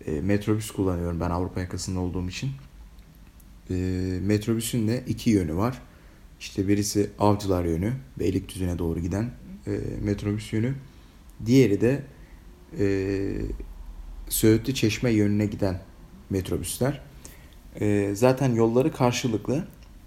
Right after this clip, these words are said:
Zincirlikuyu metrobüs durağından binerken,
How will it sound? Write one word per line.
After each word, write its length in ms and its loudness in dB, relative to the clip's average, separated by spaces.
Zincirlikuyu 580 0
metrobüs 440 -4
durağından 380 0
binerken, 500 0